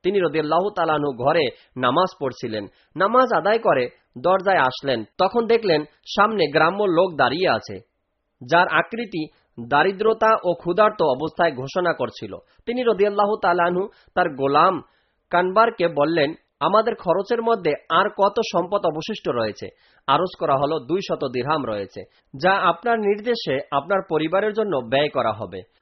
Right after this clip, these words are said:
বললেন, "যাও, সব নিয়ে এসো, কেননা যেই ব্যক্তি এসেছে সে আমার পরিবার থেকে বেশি এই দিরহামের হকদার।" অতএব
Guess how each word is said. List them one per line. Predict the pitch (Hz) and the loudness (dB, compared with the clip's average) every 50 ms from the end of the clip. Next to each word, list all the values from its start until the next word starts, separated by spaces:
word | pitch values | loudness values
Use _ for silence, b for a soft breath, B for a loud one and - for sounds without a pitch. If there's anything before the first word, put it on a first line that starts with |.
| _ _ - 131 | _ _ -6 0
বললেন, | 139 180 196 208 214 180 143 | 0 2 2 2 0 -2 -2
"যাও, | 123 139 165 165 151 123 98 - - - | 0 2 2 2 2 0 -2 -6 -2 2
সব | 202 214 208 | 2 2 2
নিয়ে | 196 165 151 160 196 214 | 2 0 0 2 2 2
এসো, | 180 131 - - - 98 90 _ _ _ - | 2 0 -2 -6 -14 -14 -16 _ _ _ -4
কেননা | 180 190 226 233 226 196 180 165 - b b b b | -2 -2 0 0 0 0 0 -2 -6 b b b b
যেই | 131 139 196 214 | -2 0 0 0
ব্যক্তি | 185 185 190 185 _ - 226 190 | 0 -2 -4 -4 _ -2 -2 -2
এসেছে | 175 - 226 208 - - 139 123 | -2 -2 -4 -6 -6 -6 -6 -6
সে | - - 196 185 | -6 -4 -6 -4
আমার | - 165 151 170 190 196 190 - | -2 -2 0 0 0 -2 -2 -2
পরিবার | - 151 147 147 156 151 190 190 | -2 -2 -2 -2 0 0 0 -2
থেকে | 185 - 214 202 202 - 143 139 143 b b b b - 120 123 | -2 -4 -6 -6 -4 -2 -2 -2 -2 b b b b -14 -6 -2
বেশি | 139 196 214 - - 208 170 139 135 - - _ _ _ - | 0 0 0 0 -2 -6 -4 -6 -6 -8 -12 _ _ _ -6
এই | 160 165 165 139 | -4 -4 -2 -2
দিরহামের | 143 143 135 156 185 190 190 170 | -2 -2 -2 -2 0 0 -2 -2
হকদার।" | 165 - - 135 131 120 120 107 107 98 - _ _ _ _ _ - | -4 -6 -4 -6 -6 -6 -6 -8 -8 -8 -8 _ _ _ _ _ -4
অতএব | 185 190 - 233 233 226 | -4 -2 -2 -2 -2 -2